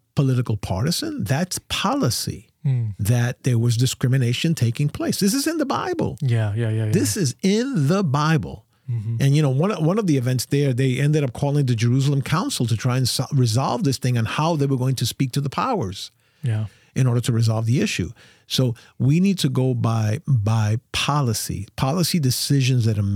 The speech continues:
Speaker 1: made. It isn't just that we need to close the border, for example. That's the push of one political party. But how do we match that
Speaker 2: Mm.
Speaker 1: with the mandate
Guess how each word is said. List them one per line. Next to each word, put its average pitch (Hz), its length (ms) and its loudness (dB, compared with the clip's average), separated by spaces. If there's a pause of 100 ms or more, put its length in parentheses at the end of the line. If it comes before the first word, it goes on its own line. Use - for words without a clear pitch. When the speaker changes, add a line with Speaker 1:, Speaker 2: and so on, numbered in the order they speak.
(100)
Speaker 1:
made. 101 320 -2
It 113 160 0
isn't 143 320 2
just 135 380 0
that 120 80 0
we 127 100 2
need 131 160 0
to - 80 -2
close 127 400 0
the 113 80 0
border, 113 680 0 (220)
for 107 180 -2
example. 104 480 -2
That's 110 240 -2 (120)
the 120 100 2
push - 260 0
of 101 140 0
one 117 140 0
political 120 420 -2
party. 175 480 0 (580)
But 123 280 2
how 160 340 0
do 214 80 2
we 196 160 2
match 160 400 2
that 120 760 -2 (460)
Speaker 2:
Mm. 120 260 -2
Speaker 1:
with 123 340 2 (100)
the 120 280 2
mandate 131 840 2